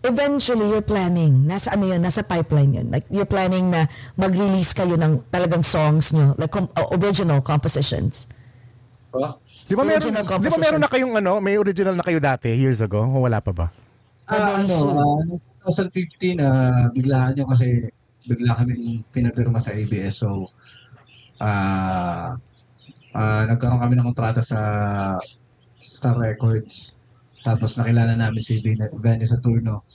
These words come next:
Speaker 2: So,
Speaker 1: Wow.
Speaker 2: may kanta siya dati na nakatago sa baol. So, pinaki-, pinaano niya sa amin, pinakanta niya sa amin.
Speaker 1: Wow.
Speaker 2: Yun yung aking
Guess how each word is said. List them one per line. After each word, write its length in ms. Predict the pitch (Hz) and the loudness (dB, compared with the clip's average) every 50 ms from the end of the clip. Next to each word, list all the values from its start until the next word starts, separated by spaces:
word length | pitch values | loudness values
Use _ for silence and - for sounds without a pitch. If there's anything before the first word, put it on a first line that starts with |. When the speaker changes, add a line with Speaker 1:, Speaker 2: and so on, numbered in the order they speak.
| - - - _ _ - - - - - - - - - - - - - - - - - | -20 -20 -20 _ _ -20 -20 -20 -20 -20 -20 -20 -20 -20 -20 -20 -20 -20 -20 -20 -20 -8
Speaker 2:
So, 140 | - 131 127 131 131 127 131 131 127 123 123 | -6 -2 0 0 0 2 2 2 4 2 2
Speaker 1:
Wow. 540 | - 180 175 165 160 175 185 190 175 135 - - - - _ - - | 0 -6 -12 -12 -12 -14 -14 -16 -18 -18 -20 -20 -20 -20 _ -20 -4
Speaker 2:
may 160 | 127 139 135 | -2 -2 0
kanta 240 | 131 143 143 131 143 | 0 -2 -2 2 2
siya 160 | 127 151 135 | 2 4 4
dati 340 | 131 139 127 127 127 131 131 | 2 2 2 2 0 0 0
na 480 | 123 123 120 117 117 117 113 110 110 110 110 - _ - - - - - - - - - - - | 0 0 2 2 2 2 2 2 0 0 -2 -6 _ -20 -20 -20 -20 -20 -20 -20 -20 -20 -6 -4
nakatago 480 | 131 120 127 123 123 117 113 113 113 | -2 -2 -2 0 0 0 0 0 -2
sa 160 | 117 - 120 | -2 -2 -2
baol. 400 | 117 113 107 104 107 104 104 107 | -2 0 0 2 2 2 0 -2
So, 320 | - - 110 107 101 98 - - - - _ _ - | -4 -4 -4 -2 -2 -4 -6 -10 -18 -20 _ _ -16
pinaki-, 420 | - 110 117 123 104 110 107 - - _ _ _ _ _ _ | -6 -4 -2 -2 -2 -4 -4 -8 -10 _ _ _ _ _ _
pinaano 340 | - 117 113 110 107 110 | -2 0 0 0 0 0
niya 160 | 110 110 110 104 | 0 0 0 0
sa 220 | - 117 107 101 | 0 -2 -2 -2
amin, 160 | 104 104 104 | -2 -2 -2
pinakanta 480 | - - 107 104 101 104 101 - - 101 | -2 -2 -2 0 0 -2 -2 -2 -2 -2
niya 160 | 98 101 101 | 0 -2 -2
sa 120 | - 107 95 92 90 | -2 -2 -2 -2 -4
amin. 220 | 90 90 90 87 - - _ _ - - _ _ _ _ _ - - - - - _ - - _ | -4 -6 -8 -10 -12 -16 _ _ -20 -20 _ _ _ _ _ -20 -20 -20 -20 -20 _ -20 -20 _
Speaker 1:
Wow. 220 | _ 175 180 175 - | _ -8 -4 0 2
Speaker 2:
Yun 160 | 127 139 147 | 2 4 2
yung 140 | 147 147 - | 0 0 -2
aking 340 | 147 143 262 269 240 139 | -4 -4 -4 -2 -2 -4